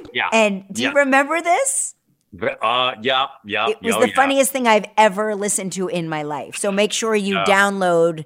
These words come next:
Speaker 2: Thanks for the Money. It is unbearably funny. I, I
Speaker 1: It
Speaker 2: was dying laughing.
Speaker 1: No, no one got it. I mean, no one bought it. And I, I thought you were gonna say, 'cause that producer, that poor, so I am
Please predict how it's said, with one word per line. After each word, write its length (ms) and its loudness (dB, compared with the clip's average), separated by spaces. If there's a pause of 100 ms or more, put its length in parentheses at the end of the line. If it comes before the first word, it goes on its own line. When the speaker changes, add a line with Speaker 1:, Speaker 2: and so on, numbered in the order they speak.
(380)
Speaker 2:
Thanks 280 0
for 140 -4
the 80 0
Money. 320 0
It 120 4
is 460 0 (200)
unbearably 960 0
funny. 460 -10 (100)
I, 160 4
I 140 6
Speaker 1:
It 60 2
Speaker 2:
was 160 -2
dying 440 0
laughing. 460 -12 (140)
Speaker 1:
No, 320 0
no 240 -2
one 260 -2
got 280 0
it. 180 -4 (120)
I 60 -6
mean, 160 -4
no 120 0
one 180 -2
bought 260 0
it. 280 -6
And 180 -6
I, 540 -2
I 140 -2
thought 200 -4
you 60 -2
were 60 -4
gonna 160 -4
say, 300 -4
'cause 200 -8
that 360 -6
producer, 600 -6
that 200 -6
poor, 180 -4
so 200 -4
I 200 -2
am 200 -4